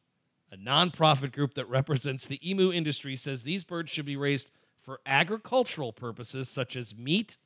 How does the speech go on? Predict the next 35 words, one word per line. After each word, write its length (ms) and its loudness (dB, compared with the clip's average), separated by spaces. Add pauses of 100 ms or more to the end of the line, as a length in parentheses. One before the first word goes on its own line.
(320)
leather, 600 2
oil, 340 8
feather, 400 4
and 280 6
eggs, 600 0 (500)
and 120 -10
all 200 2
in 80 2
a 100 2
proper, 500 0
safe 400 -4
environment. 560 -12 (320)
They 100 -14
can 160 -14
weigh 140 -2
up 80 -2
to 140 -4
a 40 0
hundred 480 -2
pounds, 600 4 (340)
grow 160 6
to 100 8
almost 380 2
six 400 -2
feet 300 -4
tall, 520 6 (280)
and 100 -10
when 140 -4
they 120 4
take 300 0
off, 260 4
brother, 380 4 (240)
they're 140 -4
going 400 0
places 440 -12